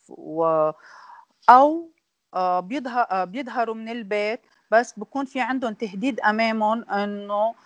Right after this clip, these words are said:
هل، آه، هل، آه، بدهم يخسروا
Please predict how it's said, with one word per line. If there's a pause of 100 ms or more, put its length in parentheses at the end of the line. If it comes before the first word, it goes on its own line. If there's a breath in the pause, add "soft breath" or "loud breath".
(220 soft breath)
هل، (200)
آه، (760)
هل،
آه، (400 soft breath)
بدهم
يخسروا